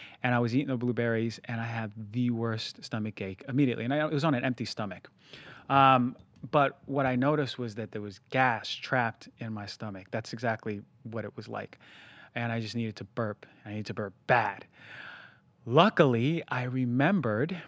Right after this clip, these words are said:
that I brought fennel seeds with me because I knew, I had them in my car, but I know that they're helpful for nitric oxide, um, i-, increasing nitric oxide in the body and thus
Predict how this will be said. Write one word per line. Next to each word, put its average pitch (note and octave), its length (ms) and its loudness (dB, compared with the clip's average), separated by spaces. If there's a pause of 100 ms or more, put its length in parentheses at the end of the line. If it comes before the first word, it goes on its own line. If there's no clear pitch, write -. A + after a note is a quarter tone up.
(340)
that C3+ 220 6
I B2+ 120 8
brought A#2+ 440 4
fennel C#3 400 2
seeds A2 460 -2
with A2+ 260 -4
me C3+ 400 2 (540)
because A#2+ 760 2
I A#2+ 140 0
knew, A#2+ 480 4
I C#3 80 2
had C3+ 160 0
them C3+ 80 2
in A#2+ 40 2
my A2 120 -2
car, A2 300 0
but G#2+ 120 -2
I A2+ 120 -2
know A#2+ 260 2
that A2 240 -2 (300)
they're A#2+ 120 -2
helpful A#2+ 380 -4
for - 160 -8
nitric A2+ 400 -2
oxide, A2+ 580 -4 (480)
um, G2 540 -4 (140)
i-, D3+ 120 2
increasing C#3 440 2
nitric A#2+ 240 0
oxide A#2 280 -2
in G#2+ 60 -2
the G#2+ 80 -4
body B2+ 320 2
and G#2 100 -6
thus A2 220 -4